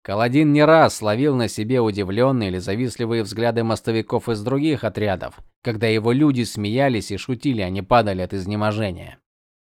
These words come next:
Бегать с мостом где-то раз в неделю, как это делали все, недостаточно. Дополнительная еда каждый вечер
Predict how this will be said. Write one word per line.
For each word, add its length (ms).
Бегать 440
с 80
мостом 500
где-то 380
раз 300
в 40
неделю, 480
как 240
это 220
делали 460
все, 280
недостаточно. 1000
Дополнительная 720
еда 380
каждый 400
вечер 500